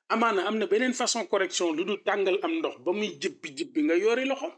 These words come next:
Xale bi yooxo nga yor ko ba loxo yi rocciku nga seppi ko, mënatul dara.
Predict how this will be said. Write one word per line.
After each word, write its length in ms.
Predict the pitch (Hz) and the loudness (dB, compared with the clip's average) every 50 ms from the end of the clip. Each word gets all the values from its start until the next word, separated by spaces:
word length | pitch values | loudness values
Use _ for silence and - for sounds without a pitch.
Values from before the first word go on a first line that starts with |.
| _ _ _ _ _ _ _ _ _ _ _ _ _ _ _ - | _ _ _ _ _ _ _ _ _ _ _ _ _ _ _ -2
Xale 220 | - 226 233 233 208 | 0 2 2 2 2
bi 200 | 202 214 214 208 | 2 0 0 2
yooxo 260 | 214 220 214 214 208 | 2 2 4 2 2
nga 140 | 208 202 208 202 | 2 2 2 2
yor 300 | 220 214 208 208 - - | 4 2 2 0 -2 -2
ko 100 | 202 175 | -2 0
ba 80 | 220 | 0
loxo 200 | 226 226 220 208 | 0 0 2 2
yi 100 | 202 190 190 | 2 2 2
rocciku 340 | 190 175 - - - - 170 | 0 -2 -4 -8 -6 -4 -4
nga 120 | 175 151 | -2 -2
seppi 260 | - - - - - 120 | -4 -6 -10 -10 -16 -18
ko, 80 | - - | -16 -10
mënatul 420 | 117 147 175 180 170 - 131 110 - | -2 0 2 2 2 0 -4 -6 -2
dara. 240 | 127 135 131 - | -2 0 0 -2